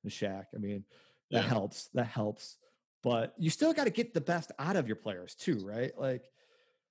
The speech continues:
Speaker 1: some, like, look at Osmus, right? We talked about what Leland did, and then Osmus came in with, like, some superior talented teams and, like, underachieved and stuff like
Speaker 2: Yeah.
Speaker 1: that. So sometimes guys have the talent, but you still gotta get it out of 'em,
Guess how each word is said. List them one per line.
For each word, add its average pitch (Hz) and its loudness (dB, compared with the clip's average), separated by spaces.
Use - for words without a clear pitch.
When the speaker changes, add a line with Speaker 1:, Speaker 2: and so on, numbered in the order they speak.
Speaker 1:
some, 190 0
like, 135 2
look - 0
at - -2
Osmus, 170 2
right? 139 4
We 151 2
talked 190 0
about 165 2
what 131 0
Leland 143 4
did, 113 2
and 117 -2
then 120 -4
Osmus 151 0
came 131 0
in 151 2
with, 117 -2
like, 117 2
some 117 -4
superior 165 0
talented 143 -4
teams 180 -6
and, 120 -4
like, 120 -2
underachieved 156 -2
and 113 -14
stuff - -6
like 104 2
Speaker 2:
Yeah. 110 -8
Speaker 1:
that. 101 -14
So 113 0
sometimes 202 0
guys 175 0
have 175 2
the 143 0
talent, 190 0
but 120 0
you 135 -2
still 277 0
gotta 190 0
get 143 0
it 131 -2
out 131 2
of 110 0
'em, 98 -10